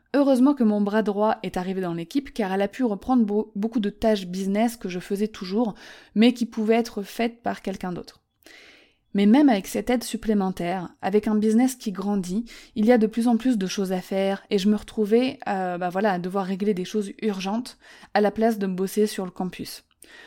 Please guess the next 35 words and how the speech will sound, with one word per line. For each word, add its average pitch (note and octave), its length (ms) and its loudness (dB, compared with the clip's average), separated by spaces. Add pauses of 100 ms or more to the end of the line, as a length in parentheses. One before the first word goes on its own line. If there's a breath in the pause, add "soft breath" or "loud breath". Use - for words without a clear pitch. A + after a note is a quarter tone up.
(220 loud breath)
Le A3 160 8
campus, A#3+ 400 4
en B3+ 100 0
fait, C4+ 400 -4 (140)
euh, G3 140 -2
passait A3+ 400 -2
après A#3 200 -2
toutes A3+ 320 -10
les A#3+ 120 -2
choses B3 340 0
essentielles A#3 640 -2
à F#3 80 -2
faire G#3 400 0 (260)
pour C4 260 -4
faire - 200 -12
tourner G#3 240 0
mon G3+ 140 2
business G3+ 420 -2
et A3+ 320 0
ça, - 220 -2
vraiment, A3 240 2
il A#3+ 60 4
y - 20 -2
avait F3 120 -4
que - 180 -4
moi A#3 180 6
qui A#3 120 -12
pouvais G#3+ 240 0
le A3 60 -2
faire. G#3+ 300 0 (340 loud breath)
Créer B3 260 2
le A3+ 120 2
contenu A#3 320 0
du G#3+ 120 0
campus, A3+ 600 -2